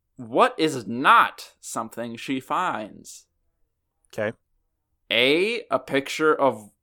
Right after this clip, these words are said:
Speaker 1: Howard with two duck beach babes.
Speaker 2: <laughs>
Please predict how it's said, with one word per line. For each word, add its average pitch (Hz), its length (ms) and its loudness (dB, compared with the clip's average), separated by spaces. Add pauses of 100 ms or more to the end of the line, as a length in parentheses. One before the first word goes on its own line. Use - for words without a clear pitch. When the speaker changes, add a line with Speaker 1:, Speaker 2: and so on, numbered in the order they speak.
Speaker 1:
Howard 127 600 6
with 110 240 -10
two 135 420 -2
duck 127 500 2 (200)
beach 131 360 -2
babes. 113 720 -2 (640)
Speaker 2:
<laughs> 139 60 -10